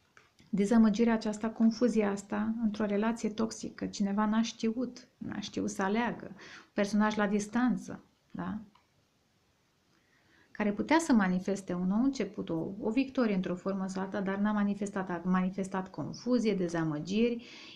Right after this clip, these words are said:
toxicitate, probabil din dorința de control, că am văzut împăratul. Și totuși, pe de-o parte, vă vindecați, asul de cupe, și de-aia probabil, până, până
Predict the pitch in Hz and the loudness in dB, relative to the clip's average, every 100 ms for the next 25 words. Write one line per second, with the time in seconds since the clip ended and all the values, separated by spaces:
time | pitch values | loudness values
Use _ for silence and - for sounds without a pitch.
0 | - - - 233 - 190 - 240 254 254 | -18 -6 -2 0 -2 -6 -2 -2 2 0
1 | 247 220 254 233 226 220 220 233 226 220 | 2 2 4 4 6 6 6 4 4 0
2 | 220 220 214 208 196 185 185 190 185 190 | 0 0 2 0 0 0 0 -2 0 0
3 | 175 165 175 190 254 247 170 269 233 220 | -2 -4 -6 -2 0 0 0 2 2 2
4 | 214 202 175 170 190 262 269 240 156 160 | 2 0 -2 0 4 6 6 2 0 -2
5 | - 185 202 196 196 190 - 190 - 220 | -4 -4 -2 -4 -4 -6 -4 -4 0 4
6 | 262 247 190 185 180 180 - - - - | 4 4 2 2 2 -2 -6 -16 -18 -20
7 | _ - - - _ - 359 427 302 185 | _ -12 -12 -12 _ 12 12 12 12 8
8 | 156 - 277 427 | 2 0 4 6